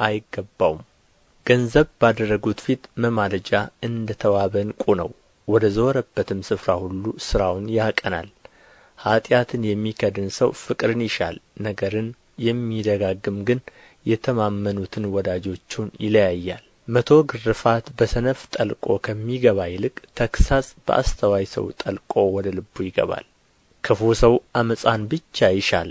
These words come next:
ስለዚህ ጨካኝ መልአክ ይላክበታል። ሰነፍን በስንፍናው ከመገናኘት ልጆቿ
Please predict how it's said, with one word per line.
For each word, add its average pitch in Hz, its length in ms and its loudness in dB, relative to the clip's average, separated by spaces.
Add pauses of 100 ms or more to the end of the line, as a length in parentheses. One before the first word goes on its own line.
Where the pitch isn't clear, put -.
(120)
ስለዚህ 98 520 -4 (140)
ጨካኝ - 540 -4
መልአክ 95 440 -4
ይላክበታል። 98 920 -4 (520)
ሰነፍን 131 560 0
በስንፍናው 107 840 -4
ከመገናኘት 104 880 -4 (300)
ልጆቿ 123 440 2